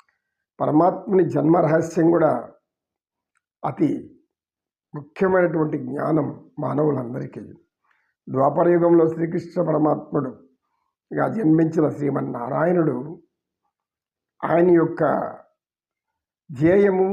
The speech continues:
లక్ష్యము, ఎందుకోసరము అనేది మనకు అతి ముఖ్యమైనటువంటిది. ఈ ఉపనిషత్తుల సారాంశము,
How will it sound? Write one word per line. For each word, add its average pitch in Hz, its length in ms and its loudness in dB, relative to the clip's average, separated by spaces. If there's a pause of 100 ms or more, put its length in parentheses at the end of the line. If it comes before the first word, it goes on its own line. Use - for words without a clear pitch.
(140)
లక్ష్యము, 160 560 2 (1400)
ఎందుకోసరము 165 760 2 (160)
అనేది 143 280 0
మనకు 135 260 0
అతి 127 160 -8
ముఖ్యమైనటువంటిది. 131 920 -8 (2250)
ఈ 135 180 -6
ఉపనిషత్తుల 160 640 0
సారాంశము, 139 760 -2